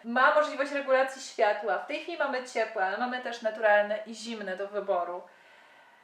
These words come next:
Jest idealnym dopełnieniem tła. I to jest dokładnie to, czego ja chciałam. Lampka jest bardzo lekka. Jest wykonana z plastiku.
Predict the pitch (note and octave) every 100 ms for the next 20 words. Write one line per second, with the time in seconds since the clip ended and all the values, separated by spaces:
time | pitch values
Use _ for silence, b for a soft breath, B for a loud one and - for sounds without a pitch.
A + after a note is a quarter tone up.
0 | b _ _ B3+ B3+ - - B3 C4+ -
1 | C#4 C#4 C#4+ C#4+ C4+ B3 A3+ G#3+ G#3 G3+
2 | G#3 G3+ G3 F#3 G#3 - - G3 - -
3 | _ _ _ _ - A#3+ C4+ C4+ C4+ -
4 | B3+ C4 C4+ - C#4+ D#4+ - - A#3+ A3
5 | F#3+ F#3+ F#3+ - _ - - - G3+ _
6 | _ _ b b - A3+ A3+ C4 B3+ A3
7 | G3+ G#3 - G3 A3 A3 - F#3 F#3 E3+
8 | - - F3 - - A3 B3 A3 A3+ C#4
9 | A3+ G#3+ G#3 G3 - - G#3 - - F3+
10 | - F3